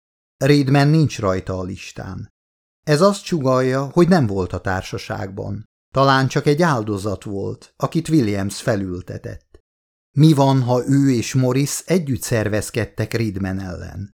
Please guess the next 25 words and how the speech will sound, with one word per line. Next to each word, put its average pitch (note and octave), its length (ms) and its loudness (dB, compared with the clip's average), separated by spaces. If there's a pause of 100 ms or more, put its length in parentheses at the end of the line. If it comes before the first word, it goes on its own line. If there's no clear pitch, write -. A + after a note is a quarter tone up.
(440)
Talán C3+ 340 4
soha B2+ 280 0
nem G#2 180 -2
szakítottak. - 920 -12 (580)
Williams D#3 480 6
csak D#3 200 0
elcsábította A2+ 880 0
Reedmant, B2+ 640 -2
hogy D#3 240 0
beleszeressen. G2+ 1040 -2 (540)
Ennek D#3 340 2
tényleg B2 360 0
nincs G#2 280 -2
értelme. G2+ 640 -8 (560)
Talán A#2+ 300 2
Morris B2+ 400 2
féltékeny C3 640 2
volt, B2+ 300 0
és D3 140 0
emiatt D#3+ 520 4
Williams A2+ 560 2
került G#2+ 400 -2
a G#2+ 60 0
figyelem G2+ 480 -2
középpontjába, C3 1080 0